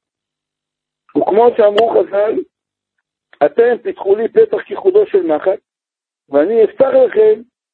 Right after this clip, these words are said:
כפתחו של אולם". יש לדקדק בלשון החכמים שאמרו "כפתחו של אולם", ולמה הוא "כפתח אחר"? מה זה כ-, "אתם פיתחו פתח כפתחו של מחט, ואני אפתח פתח כפתחו של מה?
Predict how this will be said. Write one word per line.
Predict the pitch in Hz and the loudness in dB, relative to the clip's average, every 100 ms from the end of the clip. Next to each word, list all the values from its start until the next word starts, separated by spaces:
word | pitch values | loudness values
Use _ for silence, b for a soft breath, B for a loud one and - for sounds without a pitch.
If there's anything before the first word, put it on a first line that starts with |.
| _ - | _ -6
כפתחו | 208 214 - 233 | -4 -4 0 0
של | 220 240 | 0 -6
אולם". | 240 254 247 - _ _ _ _ _ _ _ - | -2 -2 -2 -8 _ _ _ _ _ _ _ -2
יש | 349 427 | 0 0
לדקדק | 453 403 370 240 403 | 0 -2 -2 -4 -6
בלשון | 381 202 240 | -6 0 0
החכמים | 220 202 185 208 226 | 0 -2 -4 -4 -6
שאמרו | - 190 208 240 | 0 0 0 -2
"כפתחו | 214 - - - - | -6 -10 -4 -2 -2
של | 453 | -2
אולם", | 214 202 175 - _ _ _ _ _ _ - | 0 0 0 -4 _ _ _ _ _ _ -2
ולמה | 165 220 269 269 | 2 4 2 0
הוא | |
"כפתח | - 202 240 - - 233 | -2 -2 -2 -2 -4 -2
אחר"? | - 156 170 | -2 -2 -2
מה | 269 | -2
זה | 269 226 | -2 -4
כ-, | - 208 - - | -4 -4 -4 -16
"אתם | - - 262 196 _ _ _ | -4 0 0 -2 _ _ _
פיתחו | 185 - 269 254 | -16 -10 -4 0
פתח | 254 254 233 147 - _ _ _ _ _ _ - | 0 0 0 -4 -10 _ _ _ _ _ _ -10
כפתחו | - 208 - 240 | -8 -4 0 0
של | 254 226 | 0 -2
מחט, | 170 185 214 - _ _ _ _ _ _ 165 | -2 -2 -4 -6 _ _ _ _ _ _ -2
ואני | 175 262 269 | -2 0 -4
אפתח | - 269 - | -2 -4 0
פתח | 269 269 - | -2 -2 -4
כפתחו | 247 233 - 247 | -10 -8 -2 0
של | 247 | 0
מה? | 233 | 0